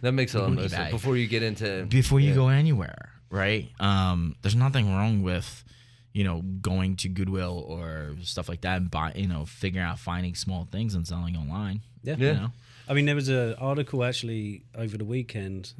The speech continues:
Speaker 3: um, about a young kid who basically goes in Walmart, buys all the stuff that's, like, been heavily reduced. He
Speaker 2: Mm-hmm.
Speaker 3: buys that and then sells it on his own e-commerce platform.
Speaker 2: Yeah. So the biggest, uh, was a few years ago where,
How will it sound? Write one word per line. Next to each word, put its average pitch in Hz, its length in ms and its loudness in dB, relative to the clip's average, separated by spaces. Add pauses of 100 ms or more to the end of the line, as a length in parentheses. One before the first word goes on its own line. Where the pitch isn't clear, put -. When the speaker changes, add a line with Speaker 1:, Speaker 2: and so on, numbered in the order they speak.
(140)
Speaker 3:
um, 95 540 -10
about 107 360 -6 (220)
a 98 120 -8
young 117 340 -2
kid 110 300 -4 (480)
who 143 80 -2
basically 190 260 -2
goes 120 220 0
in 107 340 -2
Walmart, 110 420 -2
buys 110 240 -4
all 123 100 -6
the 110 60 -8
stuff 107 360 -8
that's, 104 240 -10 (360)
like, 104 200 -8
been 101 300 -4 (200)
heavily 110 380 -4
reduced. 101 500 -6
He 135 80 -6
Speaker 2:
Mm-hmm. - 40 -12
Speaker 3:
buys 135 240 -2
that 101 140 -8
and 104 80 -10
then 107 100 -6
sells 110 300 -6
it 98 40 -10
on 101 80 -10
his 101 120 -8
own 101 280 -8 (200)
e-commerce 107 420 -8
platform. - 400 -16 (460)
Speaker 2:
Yeah. 185 220 6
So 135 180 8
the 117 120 2
biggest, 139 400 2
uh, 87 580 2
was 101 120 -4
a 90 60 -4
few 95 180 -6
years 104 200 0
ago 131 220 0
where, 90 380 -2